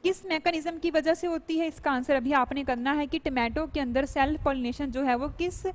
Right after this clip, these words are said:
सेल्फ पॉलिनेशन के mechanism की वजह से होगी। तो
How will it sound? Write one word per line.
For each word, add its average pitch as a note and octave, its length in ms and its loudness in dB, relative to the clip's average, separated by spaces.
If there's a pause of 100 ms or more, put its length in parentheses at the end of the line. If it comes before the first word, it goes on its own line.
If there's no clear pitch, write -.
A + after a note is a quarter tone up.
(400)
सेल्फ E4 340 2
पॉलिनेशन D4 380 0
के C#4 100 -2
mechanism A#3+ 460 -2
की A#3 100 -4
वजह G#3+ 240 -2
से A3 140 -6
होगी। G3+ 340 -8 (2500)
तो B3 420 -2